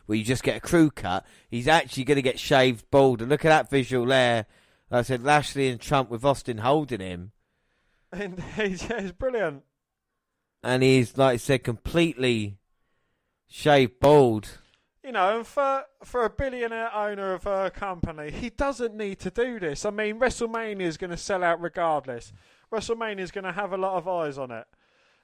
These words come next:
Speaker 2: You know, he's, he's probably doing this to make a bit more money. You know, it's gonna be a bit more brand recognition. It's gonna get a lot more eyes on it, yeah.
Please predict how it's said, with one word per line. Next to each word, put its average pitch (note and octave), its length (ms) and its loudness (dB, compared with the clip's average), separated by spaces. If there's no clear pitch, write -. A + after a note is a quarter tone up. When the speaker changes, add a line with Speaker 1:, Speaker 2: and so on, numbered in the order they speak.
Speaker 2:
You G3+ 100 -8
know, F3+ 320 0
he's, A#3 540 -12
he's A3 140 -16
probably A#3 260 -6
doing A3 260 -4
this G#3 140 -8
to - 120 -12
make G3+ 200 -8
a F#3 60 -4
bit F#3+ 240 -6
more F3+ 200 -2
money. F#3+ 340 -4
You G3 120 -8
know, F3+ 160 0
it's G3 180 -4
gonna F3+ 220 -4
be F#3+ 120 -4
a F3 60 -2
bit F#3+ 220 0
more F3 140 2
brand F3+ 360 -4
recognition. F3+ 680 -8
It's F3 160 -10
gonna E3 200 -10
get F3 200 -6
a E3 40 0
lot E3+ 200 0
more E3+ 200 0
eyes F3 260 0
on F3+ 100 -6
it, G3 140 -12
yeah. F3 280 -4